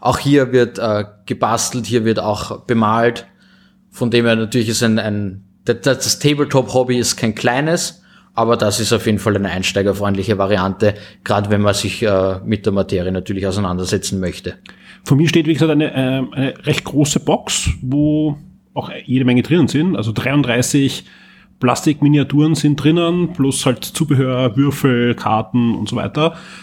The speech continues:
Speaker 2: Ähm, wie weit komme ich damit?
Speaker 1: Äh, um beide Seiten im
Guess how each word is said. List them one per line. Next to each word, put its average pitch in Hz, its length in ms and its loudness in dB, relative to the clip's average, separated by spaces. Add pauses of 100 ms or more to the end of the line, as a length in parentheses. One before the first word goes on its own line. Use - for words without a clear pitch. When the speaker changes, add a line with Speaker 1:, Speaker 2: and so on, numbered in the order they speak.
(320)
Speaker 2:
Ähm, 123 440 2 (1300)
wie 156 200 0
weit 160 220 -2
komme 120 160 2
ich 101 80 -4
damit? 101 340 -12 (960)
Speaker 1:
Äh, 131 560 2 (640)
um 190 400 0
beide 143 340 2
Seiten 156 720 0 (1500)
im 139 300 0